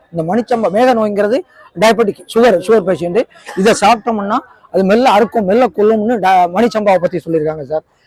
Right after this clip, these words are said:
இது வந்துல நாங்க சொன்னோம் இல்லையா, இதான் நம்ம கோவிந்த போக்குன்னு சொல்லி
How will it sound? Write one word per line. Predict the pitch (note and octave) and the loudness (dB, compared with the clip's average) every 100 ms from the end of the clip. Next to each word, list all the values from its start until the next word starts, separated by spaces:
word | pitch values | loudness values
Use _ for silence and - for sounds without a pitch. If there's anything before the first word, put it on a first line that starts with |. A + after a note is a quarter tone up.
| _ _ | _ _
இது | - B3 B3 | 0 2 2
வந்துல | A#3+ C4 | 2 2
நாங்க | A#3 G3 G3+ | 2 0 0
சொன்னோம் | G#3+ | 0
இல்லையா, | G#3 A3+ G3 - _ _ | 2 2 2 -2 _ _
இதான் | F#3 B3+ A#3+ | -2 0 2
நம்ம | G#3 | 2
கோவிந்த | F#3 C4+ C4+ B3 | 4 4 4 2
போக்குன்னு | F#3+ G3+ A3 | 0 0 -2
சொல்லி | - G3 A#3 | 0 0 0